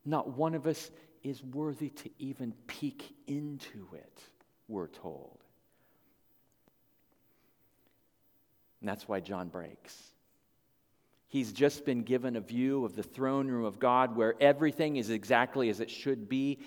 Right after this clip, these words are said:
He sees God in his holiness seated on the throne, hearing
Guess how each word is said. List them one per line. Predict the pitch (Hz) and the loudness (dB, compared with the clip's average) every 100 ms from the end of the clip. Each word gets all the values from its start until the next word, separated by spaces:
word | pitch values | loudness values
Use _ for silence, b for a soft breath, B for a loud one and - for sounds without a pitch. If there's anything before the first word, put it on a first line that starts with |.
| B | B
He | - 156 | -6 -4
sees | - 156 131 98 | -4 -6 -6 -6
God | 101 139 139 151 151 | 0 6 8 8 8
in | 139 117 | 2 0
his | 120 | -2
holiness | - - 165 160 156 147 - | -2 2 4 4 2 0 -2
seated | - 180 160 131 | -2 0 2 2
on | 120 | 2
the | 117 | 0
throne, | - 143 143 B B | 4 4 4 B B
hearing | - 190 170 131 | 4 6 6 4